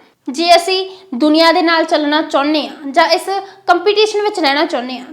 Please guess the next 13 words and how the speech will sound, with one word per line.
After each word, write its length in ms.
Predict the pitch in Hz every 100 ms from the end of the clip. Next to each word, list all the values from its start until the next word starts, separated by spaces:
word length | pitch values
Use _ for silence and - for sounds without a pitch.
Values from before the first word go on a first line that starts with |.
| -
ਤਾਂ 100 | 359
ਸਾਨੂੰ 280 | 381 339
ਆਪਣੀਆਂ 240 | 349 339 359
ਸਟ੍ਰੈਟੇਜੀਜ਼ 680 | 349 320 277 320 311 320 320
ਨੂੰ 160 | 320 320 - - _ _
ਤੇਜ਼ੀ 240 | 349 339 381
ਨਾਲ 180 | 392 277 254
ਬਦਲਣਾ 320 | 262 277 294
ਪਊਗਾ। 400 | 247 226 - - - _ _ _ _ _ -
ਖਾਸ 240 | 370 349 349
ਕਰਕੇ 260 | 349 349
ਜਿਹੜਾ 180 | 339 339
ਸਾਡੀ 360 | 349 320 302